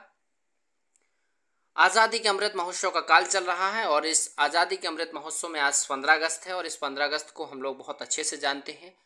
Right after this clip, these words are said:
भारत के स्वतंत्रता दिवस के रूप में हम जानते हैं। आखिर ये स्वतंत्रता हमको कैसे मिली और इस स्वतंत्रता के पीछे बहुत सारे संघर्ष हुए, कुछ संघर्ष को मैं इस वीडियो के माध्यम से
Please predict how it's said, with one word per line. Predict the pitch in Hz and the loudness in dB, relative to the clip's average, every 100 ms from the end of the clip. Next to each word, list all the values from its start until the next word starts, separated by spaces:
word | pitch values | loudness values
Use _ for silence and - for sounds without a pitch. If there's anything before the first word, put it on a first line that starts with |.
| _ _ _ | _ _ _
भारत | 123 - 165 190 - | -18 2 4 4 2
के | - | -6
स्वतंत्रता | 156 156 160 170 | -4 -4 -2 -4
दिवस | 156 139 139 | -6 -6 -6
के | 143 | -6
रूप | 143 139 | -10 -12
में | 135 | -12
हम | 127 | -8
जानते | 123 123 127 156 | -2 -2 -2 -8
हैं। | 156 185 - _ _ - | -8 -16 -18 _ _ -2
आखिर | 151 - 196 | -2 0 -2
ये | |
स्वतंत्रता | 170 156 160 156 165 | -2 -2 -6 -2 -2
हमको | 156 147 135 | -2 -4 -8
कैसे | 147 147 185 | -2 -2 -2
मिली | 175 170 190 | -4 -8 -6
और | 170 131 143 | 0 0 0
इस | 135 | -2
स्वतंत्रता | 147 139 156 175 | -4 -6 -4 -4
के | 170 151 | -4 -8
पीछे | 143 127 147 135 - _ _ _ | -10 -8 -6 -8 -14 _ _ _
बहुत | 127 120 160 196 | -12 -2 0 0
सारे | - 165 170 | 4 4 6
संघर्ष | - 151 147 156 - | 0 -2 -6 -6 -6
हुए, | 170 190 | -8 -8
कुछ | - - 180 | -10 -12 -4
संघर्ष | - 147 143 151 | -2 -2 -8 -10
को | - 160 | -10 -8
मैं | 147 | -6
इस | 135 131 | -6 -6
वीडियो | 135 143 160 | -10 -8 -10
के | 147 | -6
माध्यम | 135 131 143 147 | -4 -4 -6 -16
से | - 165 | -14 -14